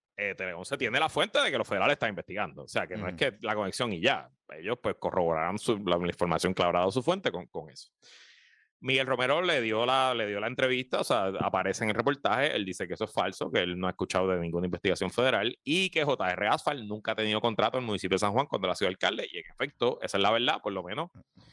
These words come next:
Speaker 1: según el registro del Contralor, no han habido contratos de J R Asphalt en el municipio.
Speaker 2: Ok, páralo ahí. Pero aquí es que se pone un poquito complicada la cosa,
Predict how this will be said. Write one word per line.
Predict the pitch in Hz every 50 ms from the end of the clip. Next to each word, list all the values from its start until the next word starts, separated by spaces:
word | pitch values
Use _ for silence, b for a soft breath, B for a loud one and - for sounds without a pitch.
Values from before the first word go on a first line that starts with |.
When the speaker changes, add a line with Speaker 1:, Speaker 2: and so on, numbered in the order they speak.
| b b b
Speaker 1:
según | _ - 98 98 101 104
el | 110
registro | 107 104 90 92 117 127 - - 131
del | 131
Contralor, | - 147 139 127 - 143 143 160 180 180 151 147 - - -
no | 123 113 110 101 98 107
han | 120 123
habido | 120 120 117 117 120 120
contratos | - 113 101 - 104 104 104 87 92 101 98
de | 95 85
J | 87 85 85 87 92 92
R | 82 92 98
Asphalt | 92 90 90 - - - 78 87 87 - - -
en | 92 90 85
el | 80 78
municipio. | 76 73 69 65 - - - - - - - - - - - - -
Speaker 2:
Ok, | - - 101 87 82
páralo | - 113 110 110 107 98
ahí. | 78 - - - 104 113 120 - - B B B B B B - - - - _ _ - - -
Pero | 127 123 123
aquí | 123 117 151
es | -
que | - 143
se | 135 123
pone | 117 120 123
un | 123
poquito | 127 113 120 117 120
complicada | 113 104 98 - 95 87 87 80 78
la | 78 76 -
cosa, | - - - -